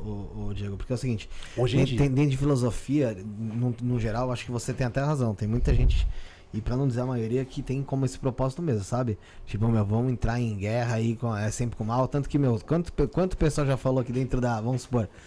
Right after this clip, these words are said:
Speaker 1: da Universal, se falava mais de demônio do que de Deus, né? É, mas eu, eu, eu acho que quem ga-, entra numa, numa luta dessa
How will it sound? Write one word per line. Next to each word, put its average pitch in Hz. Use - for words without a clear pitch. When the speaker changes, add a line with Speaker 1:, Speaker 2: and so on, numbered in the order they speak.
Speaker 1:
da 110
Universal, 123
se -
falava 127
mais 131
de 127
demônio 127
do 123
que 127
de 117
Deus, 123
né? 127
É, 113
mas 123
eu, 135
eu, 135
eu 151
acho 165
que 175
quem 214
ga-, 165
entra 160
numa, 147
numa 139
luta 139
dessa 113